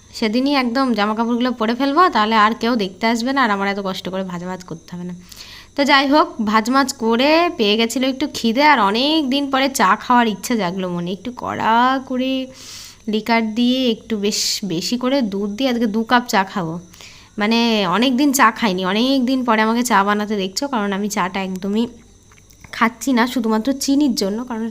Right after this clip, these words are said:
একটু চিনিটাকে অ্যাভয়েড করার চেষ্টা করছি। যেটুকুনি খাবারে যে যে জিনিসে চিনি থাকে আমি সেটার থেকে একটু দূরে থাকার চেষ্টা করছি, কতদূর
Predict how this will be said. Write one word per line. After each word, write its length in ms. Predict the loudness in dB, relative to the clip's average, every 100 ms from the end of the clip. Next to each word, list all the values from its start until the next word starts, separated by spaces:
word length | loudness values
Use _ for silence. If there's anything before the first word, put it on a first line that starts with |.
| -8
একটু 160 | -6 -6
চিনিটাকে 720 | -4 -2 -2 -4 -4 -4 -6 -10 -16 -16 -18 -10
অ্যাভয়েড 320 | -2 -2 0
করার 200 | 0 0
চেষ্টা 360 | 0 -4 -2 -4
করছি। 480 | -4 -6 -8 -10 -12 -18 -14
যেটুকুনি 760 | -4 -2 -2 0 0 2 0 -4 -10
খাবারে 360 | -2 2 4 4
যে 140 | 2
যে 120 | 0
জিনিসে 360 | 2 0 0 -2
চিনি 260 | 0 -2
থাকে 280 | -2 -4 -2
আমি 240 | 0 0 -2
সেটার 340 | -2 -2 -2
থেকে 200 | -4 -4
একটু 180 | -2 -4
দূরে 200 | -2 -4
থাকার 200 | -6 -8
চেষ্টা 280 | -10 -12 -10
করছি, 480 | -10 -10 -10 -10 -12
কতদূর 360 | -10 -8 -8